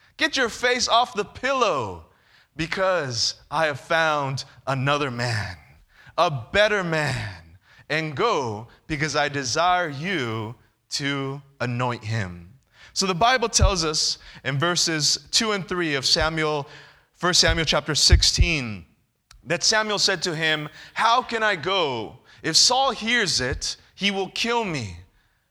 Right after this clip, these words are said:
But the Lord said, "Take a heifer with you and say, 'I have come to sacrifice to the Lord.'" Next verse says, "And he said peaceably, 'I have come to sacrifice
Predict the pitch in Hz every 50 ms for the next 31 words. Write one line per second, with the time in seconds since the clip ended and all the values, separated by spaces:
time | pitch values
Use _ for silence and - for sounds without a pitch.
0 | _ _ - 147 147 180 170 170 185 202 202 190 - - 202 185 180 180 165 -
1 | - - - - - - 202 180 170 175 - - - _ _ - 180 190 - 214
2 | 196 185 175 190 190 - - 147 139 131 131 135 139 135 - - 175 170 170 160
3 | 170 175 175 170 156 - - - 202 202 196 196 196 196 - - _ _ _ _
4 | - 147 - - - 180 175 175 175 180 151 - 170 170 165 156 - - - 160
5 | 151 147 139 131 143 151 156 143 123 104 - 92 - - - - - _ _ _
6 | _ _ _ _ _ _ _ - 113 135 151 151 - - 131 151 156 170 214 -
7 | - - - - - - _ _ _ _ _ - - - 170 170 180 165 180 175
8 | 175 170 170 170 - _ _ - 233 254 214 - - 196 180 180 180 170 - -
9 | - _ _ - 196 208 202 - 196 165 156 151 151 143 143 139 - - 160 165
10 | 165 156 160 - - 214 208 220 214 - 196 160 - - 185 175 180 180 180 160
11 | - - 170 165